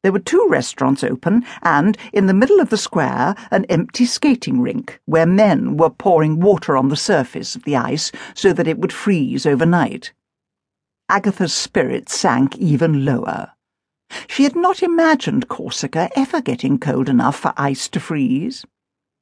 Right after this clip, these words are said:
There was a heated area for smokers facing one restaurant. She sat down and ordered a meal, which turned out to be nothing special and came to forty-two euros,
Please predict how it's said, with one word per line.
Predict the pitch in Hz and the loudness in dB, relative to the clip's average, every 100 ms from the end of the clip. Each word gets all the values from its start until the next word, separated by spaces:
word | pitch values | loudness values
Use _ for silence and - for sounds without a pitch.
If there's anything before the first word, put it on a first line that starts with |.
| _ | _
There | - 262 | 2 4
was | 247 | 4
a | 269 - | 2 2
heated | 480 - 160 | 0 2 2
area | 156 - 151 | 2 2 2
for | 165 240 | 2 0
smokers | - - 220 - - 139 | 2 4 4 0 -8 -6
facing | - 180 170 190 180 | 0 0 2 2 4
one | 180 143 | 4 2
restaurant. | 135 127 - - - - _ _ _ _ _ _ - | 0 -6 -8 -8 -8 -14 _ _ _ _ _ _ -14
She | - 214 | -2 0
sat | - 403 - | 2 0 0
down | 127 107 156 | -2 0 0
and | 165 | 2
ordered | 165 143 151 | 2 2 2
a | |
meal, | 185 226 240 - - - 160 | 4 4 4 2 -4 -8 -4
which | 180 - | -4 -4
turned | - 208 156 | 0 2 4
out | 135 135 | 2 0
to | - | 0
be | |
nothing | 143 165 160 - | 2 2 0 -4
special | - - - - - | -4 -6 -8 -6 -4
and | 190 156 | -4 0
came | 196 190 | 0 0
to | 190 | -4
forty-two | - 220 214 285 247 - 143 | 0 2 2 -2 -2 0 -2
euros, | 170 196 220 160 - - - - | 0 0 0 -2 -6 -8 -8 -12